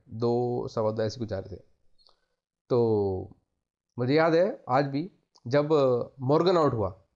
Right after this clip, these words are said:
तो भाव आ गया था पचास पैसा न्यूजीलैंड, और मैंने वहाँ अपनी बुक बना ली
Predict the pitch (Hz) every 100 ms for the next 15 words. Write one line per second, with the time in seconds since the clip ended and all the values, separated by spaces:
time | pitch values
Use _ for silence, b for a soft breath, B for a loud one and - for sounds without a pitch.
0 | _ _ 120 110 139 147 131 135 175 -
1 | - - _ 151 147 151 123 110 170 -
2 | _ _ _ 131 127 113 90 - _ _
3 | _ - 147 139 151 147 139 156 135 113
4 | 98 90